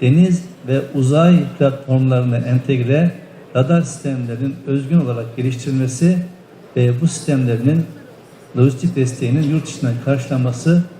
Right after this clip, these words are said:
şeklindeki radar sistemlerine ilişkin vizyonumuzu tekrar hatırlatmak isterim.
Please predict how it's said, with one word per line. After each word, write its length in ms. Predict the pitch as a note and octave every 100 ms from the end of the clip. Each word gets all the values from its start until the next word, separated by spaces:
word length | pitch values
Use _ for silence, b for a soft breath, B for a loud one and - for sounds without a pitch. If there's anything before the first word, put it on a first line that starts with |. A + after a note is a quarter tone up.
| - - -
şeklindeki 600 | - C#3+ - C#3+ C3 B2
radar 260 | A#2 C3+ E3
sistemlerine 500 | - C#3+ B2+ A#2 B2+
ilişkin 320 | C3+ - B2+
vizyonumuzu 640 | B2 A#2+ A#2 A2+ D3+ F3 - - - - - -
tekrar 360 | E3+ - C#3 C3
hatırlatmak 640 | B2+ - A#2+ A#2+ C3+ -
isterim. 280 | - A2